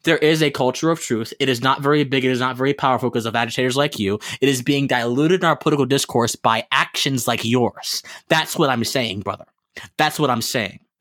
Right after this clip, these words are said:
I'm not saying it's located in Washington, D C, or it's located in Camp David, or it's located in California. I'm saying that there is a spiritual, ethereal, you know, amorphous culture that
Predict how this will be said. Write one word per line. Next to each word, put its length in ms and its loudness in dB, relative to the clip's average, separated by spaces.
I'm 120 2
not 160 0
saying 480 0
it's 120 -2
located 640 0
in 140 2
Washington, 440 0
D 140 -4
C, 400 -2
or 140 4
it's 140 -4
located 500 0
in 120 -2
Camp 320 -2
David, 380 0
or 120 4
it's 120 -4
located 420 0
in 100 -4
California. 640 0
I'm 160 0
saying 440 0
that 80 -4
there 160 4
is 120 -2
a 160 -4
spiritual, 1000 0
ethereal, 880 -2
you 80 -2
know, 160 -4
amorphous 640 2
culture 580 -2
that 220 -2